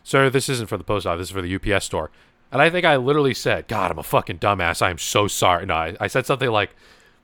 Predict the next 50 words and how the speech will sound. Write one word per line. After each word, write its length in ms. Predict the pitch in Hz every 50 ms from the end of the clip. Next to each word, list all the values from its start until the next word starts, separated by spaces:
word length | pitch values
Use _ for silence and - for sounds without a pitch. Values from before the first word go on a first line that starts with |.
| _ _
um, 320 | - 117 107 98 92 95 - _ _ _ _ _ _ _ - -
"I'm 180 | 117 113 104
so 160 | - - 135
sorry. 460 | 113 - 135 123 117 117 117 113 104 - _ _ -
This 120 | 110 95
is 100 | 98 -
such 240 | - - 110 - -
a 20 |
dumb 180 | 98 107 101 98
mistake. 320 | 95 - - 104 95 92 -
I 100 | - 98
apologize. 680 | 98 - - 101 92 90 101 92 98 87 85 85 82
Sorry 260 | - - 107 95 90 85
for 120 | - 95
taking 160 | - 98 90 92
up 80 | -
your 100 | 92 90
time." 320 | - - 92 85 82 82 - _ _ _ _ _ _
And 80 | - 95
I 40 | 92
picked 200 | - 160 160 -
it 60 | 147
up 120 | 143 135
and 80 | 131 123
I 40 | 113
took 200 | - 147 135 139
it 60 | 127
to 80 | - 127
the 100 | 117 107
correct 240 | - 120 107 101 -
store 340 | - - 98 90 90 87 - - _ _ _ _
and 120 | - 107 101
I 60 | 98
mailed 260 | 92 92 90 87 87
it 80 | 90 87
out. 160 | 78 78 95
It's 100 | 107 -
my 180 | 165 160 165
fault. 300 | - - 165 151 - -
It's 100 | 156 - -
honestly 380 | 156 185 208 202 185 - 190 165
my 160 | 147 139 131
fault 240 | 123 - 139 117 -
for 80 | 123
not 140 | 110 107 104
having 220 | 113 117 101 98 92
read 160 | 101 98 85
the 80 | 92
label, 420 | 85 90 90 85 80 90 85 80 - - - - - _ _ _ _ _ -
um, 420 | 98 95 87 85 80 80 80 80